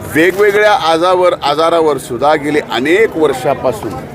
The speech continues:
जे गरजू आहेत, ज्याची ऐपत नाही, जे मोठ्या दवाखान्यात जाऊन इलाज घेऊ शकत नाहीत, अशांना सुद्धा आम्ही मदत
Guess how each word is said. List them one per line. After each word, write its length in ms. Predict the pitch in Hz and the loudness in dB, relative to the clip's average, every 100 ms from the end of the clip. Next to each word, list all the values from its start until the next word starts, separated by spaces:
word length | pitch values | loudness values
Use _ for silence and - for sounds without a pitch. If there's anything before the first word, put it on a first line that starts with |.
| - - - - - - - - - | -14 -12 -10 -10 -10 -10 -10 -4 0
जे 140 | 185 | 2
गरजू 400 | 156 156 151 180 | 4 2 4 4
आहेत, 220 | 170 143 131 - - - 139 - 135 | 4 2 -2 -10 -18 -16 -16 -14 -6
ज्याची 260 | 139 135 165 | -2 -2 0
ऐपत 300 | 135 131 165 165 139 | 0 0 -2 -2 -2
नाही, 180 | 131 | -2
जे 360 | 127 113 - 139 | -2 -4 -4 -2
मोठ्या 360 | 135 135 - 151 | -2 -2 0 0
दवाखान्यात 540 | 135 139 - 147 147 120 | 2 0 0 0 0 0
जाऊन 200 | 139 135 | -2 0
इलाज 340 | 120 135 127 | 0 0 0
घेऊ 200 | - 135 | -2 -4
शकत 400 | 156 135 120 - | -4 -6 -6 -6
नाहीत, 140 | 117 117 | -4 -4
अशांना 460 | - - 143 165 170 | -6 -4 -2 2 0
सुद्धा 280 | 135 127 92 - - - - - - | 0 -2 -4 -8 -10 -12 -12 -12 -4
आम्ही 220 | 127 156 | 0 2
मदत 280 | 147 131 | 2 2